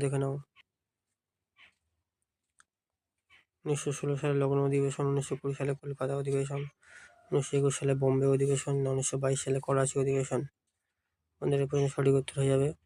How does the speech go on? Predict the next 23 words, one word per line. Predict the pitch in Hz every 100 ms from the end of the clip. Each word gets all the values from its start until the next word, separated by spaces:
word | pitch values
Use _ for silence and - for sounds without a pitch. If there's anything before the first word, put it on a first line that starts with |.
| _ _ _ _ _ -
উনিশশো | 143 135 143
ষোলো | - 139 131
সালে | 139 139
লখনৌ | 131 135 135
অধিবেশন। | 131 135 131 127 131 - _ _ _ _ _ _ _ _ _ _ _ _ _ _ _ _ _ _ _ _ _ _ _ _ _ _ _ 147
উনিশশো | 147 139 147
ষোলো | - 139 131
সালে | 147 143
লখনৌ | 135 135 135
অধিবেশনে | 135 135 135 147 139 160 - _ _ _ _ _ 143
নরমপন্থী | 139 135 139 135 143 143
চরমপন্থী | 139 135 135 131
গোষ্ঠী | 135 135 - 139
মিলে | 139 131 131
যায়। | 143 135 _ _ _ _ _ _ _ _ _ _ _ _ _ _ _ _ _ _ 147
ভিডিওটি | 139 143 147 147
ভালো | 143 131 139
লাগলে | 139 143 139 131 160
একটি | - 147
লাইক | 151 139 143
ও | 139
কমেন্ট | 139 139 139
করে | 143